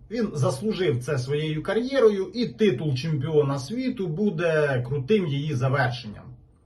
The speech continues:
Інші кажуть: «Мессі — це вже історія. Реальний король сьогодення — це Мбаппе.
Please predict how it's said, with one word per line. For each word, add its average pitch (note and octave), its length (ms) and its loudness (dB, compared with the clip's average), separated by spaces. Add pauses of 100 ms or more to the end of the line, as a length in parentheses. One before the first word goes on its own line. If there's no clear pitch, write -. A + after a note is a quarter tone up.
(280)
Інші D3+ 320 0
кажуть: B2+ 360 -2 (580)
«Мессі — B3+ 580 0
це G#3+ 200 4
вже E3+ 260 2
історія. C3 680 -2 (100)
Реальний E3+ 600 2
король D3+ 400 4
сьогодення — F#3+ 1000 2
це E3+ 240 -2
Мбаппе. D3 720 0